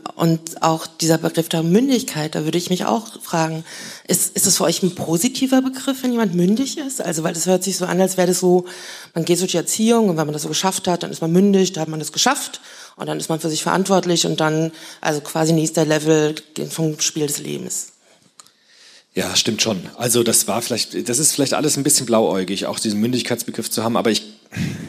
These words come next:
Speaker 2: was wäre die Alternative? Also zu sagen... Wir sind alle unmündig oder wir sind alle auf dem Weg immer zur Mündigkeit.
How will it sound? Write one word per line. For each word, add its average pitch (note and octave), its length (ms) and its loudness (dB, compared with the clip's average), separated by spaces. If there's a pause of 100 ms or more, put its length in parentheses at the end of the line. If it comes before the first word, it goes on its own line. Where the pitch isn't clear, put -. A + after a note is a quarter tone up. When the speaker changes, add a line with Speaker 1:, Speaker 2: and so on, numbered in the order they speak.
(180)
Speaker 2:
was - 160 0
wäre C#3+ 80 0
die C3 100 2
Alternative? A2+ 640 -2 (160)
Also G#2+ 300 0
zu G#2 160 2
sagen... A#2 640 0 (340)
Wir A#2+ 80 -2
sind A#2+ 100 -2
alle A#2+ 200 0
unmündig C3+ 600 -2
oder B2 140 2
wir A#2 80 2
sind A#2 100 -2
alle A#2 140 -2
auf A2 80 -2
dem A#2 220 -2
Weg B2 260 2
immer C3+ 240 -4
zur C3+ 180 -2
Mündigkeit. C#3 380 -4